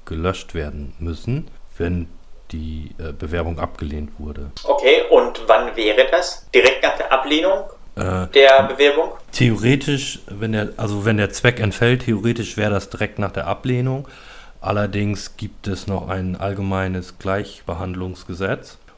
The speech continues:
Speaker 1: Und dort können abgelehnte Bewerber eine Klage einreichen, um dann sich gegen diese Klage rechtlich zu wehren, kann man maximal sechs Monate aufbewahren,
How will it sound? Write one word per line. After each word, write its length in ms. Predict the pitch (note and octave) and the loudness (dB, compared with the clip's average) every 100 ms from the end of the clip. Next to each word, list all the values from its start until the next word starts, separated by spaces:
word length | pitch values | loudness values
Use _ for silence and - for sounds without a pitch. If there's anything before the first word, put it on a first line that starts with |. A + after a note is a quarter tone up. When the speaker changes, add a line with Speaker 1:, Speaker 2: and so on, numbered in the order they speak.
| - | -8
Speaker 1:
Und 440 | F#2+ F#2+ F2+ - - D#2 - | -4 -2 -4 -6 -16 -18 -12
dort 320 | F#2+ F#2 G2 - - | -4 -4 -4 -8 -8
können 680 | - G2 F#2+ F#2+ F#2 F#2 - | -2 0 2 0 -2 -4 -4
abgelehnte 640 | A2 - - G2 G2 F#2+ | -4 -4 -4 -2 -2 -2
Bewerber 800 | E2+ E2+ F2 F#2+ G2+ G#2 G2+ G2+ - | -6 -6 0 2 2 2 0 -2 -8
eine 220 | - F2+ | -10 -8
Klage 420 | E2+ - F#2 A2 G#2 | -8 -2 0 0 -2
einreichen, 720 | A2 A2+ A2 A2+ B2 A#2+ B2+ - | -4 -4 -4 -4 -6 -8 -8 -10
um 320 | F#2+ F2+ E2+ - | -8 -6 -8 -8
dann 400 | - F2 F2+ F2+ - | -6 -4 -4 -8 -12
sich 280 | E2+ F2+ - | -12 -12 -8
gegen 300 | F#2+ F2+ F2 | -6 -6 -8
diese 280 | F2 E2+ F2 | -10 -10 -10
Klage 600 | - F#2+ F#2 F#2 F2+ - - - | -4 -2 -2 -2 -4 -8 -14 -10
rechtlich 420 | F#2 - F2 - | -10 -8 -12 -14
zu 300 | - F#2 D#2+ | -12 -10 -6
wehren, 520 | F#2 G2 G#2 A2+ A2 - | -4 -2 -2 -2 -6 -12
kann 220 | - F#2 | -6 -2
man 340 | F#2 F2+ F#2 - | 0 -2 -4 -10
maximal 720 | E2 F#2 F#2+ - - F2+ F2+ E2+ | -12 -4 -2 -2 -2 -2 0 -2
sechs 240 | F2+ - | -4 -6
Monate 440 | F2+ F2+ F2 - | -4 -4 -4 -6
aufbewahren, 760 | D2+ F2 - F2 D#2 D#2 D#2 D2 | -10 -10 -12 -14 -14 -14 -14 -16